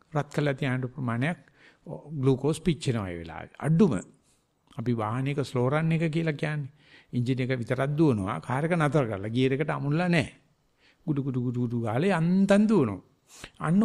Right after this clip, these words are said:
ඔය ටිකට කියනවා රූප ධ්‍යාන කියලා. ඊට පස්සේ අපි ආනපානෙ හෝ නැත්නම් අර විදිහට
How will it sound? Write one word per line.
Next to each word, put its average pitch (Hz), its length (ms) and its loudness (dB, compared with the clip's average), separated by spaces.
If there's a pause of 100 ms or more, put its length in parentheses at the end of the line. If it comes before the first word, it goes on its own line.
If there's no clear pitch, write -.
ඔය 143 200 2
ටිකට 214 380 0
කියනවා 214 420 2
රූප 214 240 2
ධ්‍යාන 117 440 0
කියලා. 92 400 -12 (800)
ඊට 190 240 2
පස්සේ 220 560 0 (920)
අපි 95 240 -8 (280)
ආනපානෙ 98 560 -8
හෝ 113 480 -2 (320)
නැත්නම් 131 360 -4
අර 117 160 0
විදිහට 120 460 0